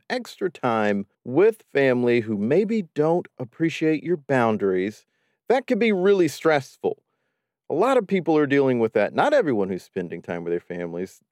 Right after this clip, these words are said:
lucky for them, but if you are, you're gonna wanna get tips like this from our newsletter.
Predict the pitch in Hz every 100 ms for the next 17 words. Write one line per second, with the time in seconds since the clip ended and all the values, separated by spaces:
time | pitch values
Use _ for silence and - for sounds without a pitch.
0 | 131 139 104 - 101 110 104 117 156 151
1 | 131 - 151 135 131 175 202 185 143 165
2 | 139 120 - _ _ 190 185 233 240 233
3 | 233 233 170 190 - - - - 226 -
4 | - 147 123 - 127 123 _ 139 135 -
5 | 120 131 131 139 147 139 117 113 85